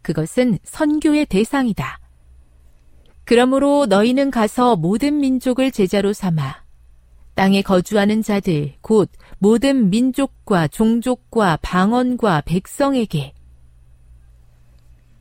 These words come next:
그리스도의 복음은 모든 계층, 모든 민족,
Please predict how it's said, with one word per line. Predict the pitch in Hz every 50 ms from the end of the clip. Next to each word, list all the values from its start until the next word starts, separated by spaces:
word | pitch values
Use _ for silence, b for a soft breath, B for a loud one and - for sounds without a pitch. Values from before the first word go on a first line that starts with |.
| _ _ - -
그리스도의 | - - 247 262 320 - - - 330 320 330
복음은 | - 285 240 214 240 240 277 320 302 233 165 147
모든 | 165 214 269 285 - 320 311 302
계층, | 285 269 233 _ - - - - 190 151 143 147
모든 | 143 156 180 185 185 202 202 202 196
민족, | 180 165 160 160 160 - - 226 277 -